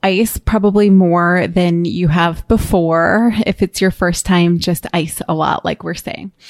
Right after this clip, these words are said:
So one thing that we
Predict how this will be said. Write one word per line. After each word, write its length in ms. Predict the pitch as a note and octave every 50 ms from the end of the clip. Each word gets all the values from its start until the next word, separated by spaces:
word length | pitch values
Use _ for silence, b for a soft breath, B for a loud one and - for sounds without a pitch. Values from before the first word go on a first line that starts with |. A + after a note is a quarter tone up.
| B B B B B B
So 160 | - - A#3 A3
one 380 | G#3+ G#3 G#3 G#3 G3+ A#3 C4
thing 360 | C4 C4 - B3 B3 A#3+ A#3 A#3 A#3 - -
that 400 | G#3 G3 G3+ G3 F#3+ F#3+ - -
we 720 | G3+ F3+ F3+ F#3+ F#3+ F#3+ F#3+ F#3+ F#3+ F#3 F#3+ F#3+ F#3+ -